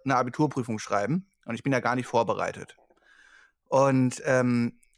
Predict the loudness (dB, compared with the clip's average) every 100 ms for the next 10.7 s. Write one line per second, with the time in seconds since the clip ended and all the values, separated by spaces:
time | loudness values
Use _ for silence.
0 | -4 0 0 -2 -4 0 2 2 2 4
1 | 4 2 0 -2 0 0 -2 -4 0 0
2 | 2 0 -2 -4 -10 -20 -20 -20 _ -2
3 | 0 2 0 0 0 -4 -4 -2 2 2
4 | 2 2 2 0 0 2 4 2 0 0
5 | 0 2 2 2 0 0 0 0 -2 -2
6 | -2 -4 -2 0 0 0 -2 0 0 0
7 | -2 -4 -4 0 0 2 -2 -2 -2 -2
8 | 2 2 2 -2 -2 -2 -2 -2 -2 -2
9 | -2 0 0 -2 -2 0 0 0 -2 -4
10 | -4 0 2 4 2 0 -4